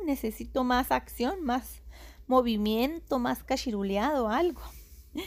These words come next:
Aquí vamos a hacer el moñito. Que por cierto, cuando iba ya a entregar el pastel, pues no se me cayó un moñito y la luna se lo comió. <laughs> So, me tuve que poner a hacer otro.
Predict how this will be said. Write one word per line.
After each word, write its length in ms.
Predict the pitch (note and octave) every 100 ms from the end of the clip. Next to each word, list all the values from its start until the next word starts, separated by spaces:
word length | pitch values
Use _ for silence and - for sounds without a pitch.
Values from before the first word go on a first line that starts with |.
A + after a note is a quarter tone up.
| - - - -
Aquí 280 | A#3 A#3 B3+
vamos 320 | C4+ C#4+ D#4
a 80 | C4+
hacer 240 | A#3+ A3+
el 280 | B3 C4+ B3+
moñito. 680 | A3+ G3+ G3+ G#3 - D#4+ G#4+ - - - - - - -
Que 120 | - B3
por 200 | A3+ G#3+
cierto, 440 | A#3+ A3 - B3
cuando 480 | D4+ D#4 C#4 A#3 - -
iba 340 | A#3 A#3 C#4
ya 160 | C#4 C#4
a 40 |
entregar 400 | C#4 C#4+ C#4 C#4
el 120 | D4+
pastel, 680 | D4 A#3+ - - D4+ C4 A3+
pues 200 | A#3 A3+
no 160 | A3 A3+
se 140 | C#4+
me 120 | D4
cayó 220 | C#4 A3+
un 80 | G#3+
moñito 420 | A#3 C4 D4+ -
y 60 | C4
la 140 | A#3
luna 280 | G#3 G#3+ C4
se 120 | B3+
lo 140 | A#3 G#3
comió. 680 | - G3 G#3 C4 D#4+ - - - -
<laughs> 100 | C5+ - - -
So, 140 | D#4+
me 120 | C#4 B3+
tuve 260 | C4 C#4+
que 120 | D#4+
poner 300 | D4+ B3+ A#3
a 80 | B3+
hacer 240 | C#4+ D4+ C#4
otro. 880 | C4+ D4+ F4 - - F4 C#4+ A3+